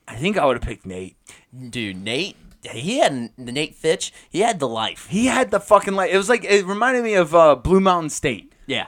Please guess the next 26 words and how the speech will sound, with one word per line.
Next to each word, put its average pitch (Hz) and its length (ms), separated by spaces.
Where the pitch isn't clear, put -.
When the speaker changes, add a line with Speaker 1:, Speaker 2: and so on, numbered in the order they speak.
Speaker 1:
Alex 170 340
Moran. 156 520
He 160 180
had 170 240
the 196 100
life, 160 400
but 147 100
he 165 80
was 151 120
the 135 60
backup 170 380
quarterback, 165 560
you 196 80
know? 208 140
He 185 100
didn't 170 120
Speaker 2:
Uh-huh. 170 100
Speaker 1:
really 170 120
have 170 100
to 147 80
do 156 300
anything. 170 420
He 160 140
just 127 180
kinda, 147 200
like, 143 260